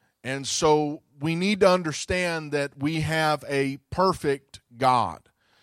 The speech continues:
And when we use the term, "Our God is holy," we would say our, our God is a holy God. It is a declaration of his status in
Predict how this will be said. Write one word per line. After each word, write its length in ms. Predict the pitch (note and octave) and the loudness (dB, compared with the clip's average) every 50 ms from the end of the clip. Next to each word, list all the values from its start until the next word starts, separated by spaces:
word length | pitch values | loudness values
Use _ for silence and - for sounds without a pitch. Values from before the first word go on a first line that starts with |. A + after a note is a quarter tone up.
| _ _ _ _ _ _ _ | _ _ _ _ _ _ _
And 320 | - B2 B2 B2+ C3 C3+ C3+ | -8 -6 -4 -4 -2 0 2
when 160 | D3+ D3+ D#3 | 2 2 2
we 140 | D#3 E3 E3 | 0 -2 0
use 340 | E3+ G#3 A#3+ B3 A#3+ F#3 | 4 6 6 6 6 4
the 80 | F#3+ F3+ | 2 0
term, 640 | - - E3+ D#3+ D3 C#3+ C3+ C3+ D3+ E3+ D#3 D3 C#3+ D3 | 2 4 4 4 4 4 2 2 0 -2 -8 -14 -14 -8
"Our 180 | C3+ C#3 D3 | -6 -6 -2
God 340 | C#3 D3 D#3+ D#3+ D#3+ D#3+ D3 | 2 4 4 6 6 4 4
is 140 | C#3+ B2 - | 2 -2 -4
holy," 500 | G#2 - F#3 F#3 F3 E3 D3+ D3 C#3+ C3+ | 2 6 6 6 6 6 4 0 -2 -2
we 180 | C3 C#3 C#3 | -4 -4 -4
would 140 | C#3 C3+ C3 | -4 -4 -6
say 240 | - - D#3+ C#3+ C#3 | -6 -4 -4 -2 0
our, 300 | C#3 C#3 C#3+ C#3+ C3+ A#2+ - - - _ _ _ - | 2 4 4 2 2 0 -6 -16 -20 _ _ _ 6
our 200 | D3 D#3+ E3+ F3 | 10 10 10 10
God 360 | D3 D#3+ D#3 D3 C#3+ C#3+ C#3+ | 8 4 4 4 4 4 2
is 200 | D3+ C#3 C3+ - | 0 -2 -6 -4
a 140 | C#3 C3 C3 | -2 -2 0
holy 760 | C3 - - - F#3 F3+ F3 E3 D#3 D3+ C#3 B2+ B2 A#2 A2+ - _ _ _ _ _ _ _ _ C3 | -2 -2 0 4 4 6 6 4 2 0 -4 -4 -6 -8 -12 -16 _ _ _ _ _ _ _ _ -4
God. 500 | A2+ D3+ D3 C3+ B2 G2+ G2 G2 A2+ C#3 D3 _ _ _ _ _ _ _ _ _ _ _ | 0 2 4 4 4 2 0 -2 -4 -8 _ _ _ _ _ _ _ _ _ _ _ _
It 140 | F3 F3+ F3 | 4 4 6
is 160 | F3 E3+ C3+ | 6 4 2
a 80 | E3+ D#3+ | 0 0
declaration 1200 | C#3 C3+ B2+ E3 G3+ A3 G#3+ - - F#3+ F#3+ F3 E3 F3 F3+ F#3 G3 - - - E3+ D#3 D#3 D#3+ | -2 0 2 4 4 4 4 2 0 2 2 4 6 6 4 4 2 0 -2 -4 -4 -4 -6 -6
of 320 | C#3+ D3 D3+ D3+ D3 C#3 | -4 -2 0 0 0 -2
his 280 | D3+ C#3 D3 C#3+ C3+ - | -2 -2 -2 -2 -2 -4
status 1000 | - - - - - - G3 F#3+ F#3 E3 D3+ C3+ A#2+ A2+ A2 - - - - - _ - | -4 -6 -6 -4 -2 0 2 4 4 4 2 0 -2 -4 -6 -6 -8 -8 -10 -12 _ -8
in 380 | C#3 C3+ C3 B2+ B2 A#2+ B2 | -6 -4 -4 -4 -6 -8 -12